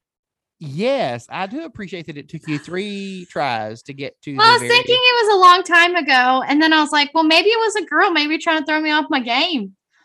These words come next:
Speaker 2: My,
Speaker 1: No.
Speaker 2: all the knowledge I know about wrestling, you know?
Speaker 1: Women did not headline WrestleMania until years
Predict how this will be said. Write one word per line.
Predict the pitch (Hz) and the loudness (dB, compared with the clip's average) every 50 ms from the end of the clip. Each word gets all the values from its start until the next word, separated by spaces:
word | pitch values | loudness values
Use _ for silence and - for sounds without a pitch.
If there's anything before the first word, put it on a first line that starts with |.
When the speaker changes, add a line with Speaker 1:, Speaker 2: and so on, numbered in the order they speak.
| _ - | _ -2
Speaker 2:
My, | 240 247 233 233 240 214 | 2 4 4 4 2 0
Speaker 1:
No. | - 165 156 - | -8 -10 0 6
Speaker 2:
all | 233 262 285 302 294 | 8 8 8 8 8
the | 247 277 | 6 4
knowledge | 262 254 285 240 285 311 311 285 262 214 226 202 | 8 10 10 12 12 10 8 6 2 0 0 0
I | 226 247 233 | 0 2 2
know | 220 214 220 247 294 285 254 | 4 6 6 6 6 6 4
about | 233 190 202 190 170 123 | 0 0 -2 -2 -2 0
wrestling, | 180 220 247 277 - - 185 147 135 165 185 190 208 | 0 0 0 0 -2 -8 -14 -16 -16 -18 -18 -14 -12
you | 233 226 | -8 -6
know? | 214 196 208 143 | -6 -4 -4 -2
Speaker 1:
Women | 156 180 190 208 208 196 | -2 -2 -2 -4 -4 -4
did | 175 170 165 | -6 -6 -6
not | 170 156 - | -6 -6 -6
headline | 143 156 147 143 147 143 139 135 135 | -6 -6 -6 -6 -6 -6 -6 -6 -6
WrestleMania | 139 131 123 139 135 131 127 123 127 131 127 117 87 80 | -6 -8 -8 -10 -12 -10 -10 -10 -10 -12 -12 -12 -12 -12
until | 117 113 - 139 120 | -14 -10 -8 -8 -8
years | 117 117 113 117 120 113 113 110 110 110 | -8 -10 -10 -10 -8 -8 -10 -10 -12 -14